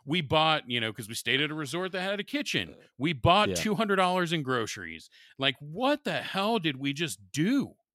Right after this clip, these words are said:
Speaker 2: Yeah, exactly.
Speaker 1: It is, man.
Speaker 2: Fucking M-, Mickey Mouse. Oh, you know what I watched the other night was the,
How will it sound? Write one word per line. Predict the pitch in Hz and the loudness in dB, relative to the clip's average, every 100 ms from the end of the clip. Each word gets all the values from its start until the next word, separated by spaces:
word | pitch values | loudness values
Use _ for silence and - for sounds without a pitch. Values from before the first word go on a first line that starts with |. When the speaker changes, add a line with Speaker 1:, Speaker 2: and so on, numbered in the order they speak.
| _ _ _ _ - | _ _ _ _ -14
Speaker 2:
Yeah, | 87 87 | -10 -10
exactly. | 87 95 87 - 82 - _ _ | -6 -4 -4 -6 -12 -14 _ _
Speaker 1:
It | 147 170 | 0 4
is, | 143 113 | 2 0
man. | 82 - | -8 -4
Speaker 2:
Fucking | 98 90 95 | -2 -2 -4
M-, | - _ _ - | -10 _ _ -2
Mickey | 110 - 92 | -2 0 -2
Mouse. | 92 90 - - | 0 -2 2 8
Oh, | 147 | 10
you | 147 | 10
know | 170 | 10
what | |
I | 160 | 10
watched | 156 160 | 8 8
the | |
other | 147 | 4
night | 147 156 | 4 2
was | 120 127 120 | 2 2 4
the, | 117 104 | 4 4